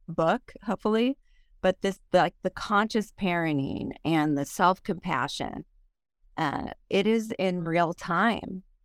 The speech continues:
And it is a process. And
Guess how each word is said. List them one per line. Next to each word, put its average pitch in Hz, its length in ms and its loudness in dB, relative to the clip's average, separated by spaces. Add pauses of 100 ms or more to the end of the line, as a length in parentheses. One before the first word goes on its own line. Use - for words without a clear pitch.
(1400)
And 175 240 0
it 185 140 2
is 208 220 2
a 233 60 0
process. - 840 -6 (140)
And 165 480 -2